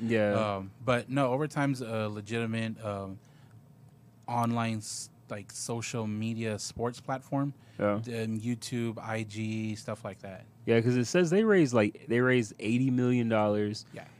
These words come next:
Speaker 1: And people that invested was Drake, Devin Booker, Trae Young, Klay Thompson. They got a lot of
Speaker 2: Yeah,
Speaker 1: people.
Speaker 2: they've been, they've been going at it for a minute, Overtime.
Speaker 1: So it's a legit company.
Speaker 2: Yeah.
Speaker 1: And it's weird that Jeff Bezos also invested with them. Like, you would think he just, you know, buy the company.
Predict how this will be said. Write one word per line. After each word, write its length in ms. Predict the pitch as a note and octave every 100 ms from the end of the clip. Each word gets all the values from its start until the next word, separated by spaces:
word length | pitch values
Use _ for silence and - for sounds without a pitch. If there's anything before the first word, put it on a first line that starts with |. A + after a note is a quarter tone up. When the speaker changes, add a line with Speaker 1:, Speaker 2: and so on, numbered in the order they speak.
| -
Speaker 1:
And 180 | A2+ A#2
people 240 | C#3+ C#3+
that 160 | C3+ B2
invested 520 | A2+ A2 B2 - C3
was 300 | A#2 A2 G#2
Drake, 600 | G2 G2+ A2 A2 A2 - - - G#2
Devin 440 | G#2 A2 A#2 A2+
Booker, 520 | G#2+ A2+ - A#2+ A#2 A2+ - -
Trae 480 | - - A#2 A#2 A2+
Young, 400 | A2 A2 A2 A2
Klay 260 | - A#2+ A#2+
Thompson. 340 | A#2+ A#2+ A2+
They 100 | B2+
got 140 | G3+ E3+
a 80 |
lot 460 | A2 G2+ G#2 G#2+ G#2
of 100 | G2+
Speaker 2:
Yeah, 120 | A#2
Speaker 1:
people. 200 | G2+ G2
Speaker 2:
they've 160 | A2 B2
been, 200 | F3+ C3+
they've 180 | B2 F#3
been 160 | G3
going 160 | C3 C3
at 140 | B2+
it 60 | A2+
for 80 | A2
a 40 |
minute, 200 | G#2+ G2+ G2+
Overtime. 420 | G2 F#2 G2 F#2+
Speaker 1:
So 160 | -
it's 120 | B2 B2
a 60 |
legit 500 | A2+ A2 G#2 A2+ B2
company. 480 | - A#2+ G#2 G2 G2
Speaker 2:
Yeah. 240 | D3 B2+ F#2+ - - - -
Speaker 1:
And 100 | D3
it's 140 | D3
weird 240 | E3 F#3+ D3
that 200 | A2 A2+
Jeff 220 | B2+ A2+
Bezos 640 | A2+ A#2 A2+ A2+ A2 G#2+ - -
also 540 | A2 A#2 C3+ C3+ C3+
invested 480 | B2 C3 C3+ - D3
with 140 | D3
them. 220 | D3 C#3+ B2
Like, 180 | G#2+
you 80 | A#2
would 120 | A#2
think 220 | - C#3 G#2+
he 220 | - A2+
just, 260 | G#2 G#2
you 60 | A2
know, 80 | G#2+
buy 240 | - -
the 80 | -
company. 460 | - G#2+ - D#3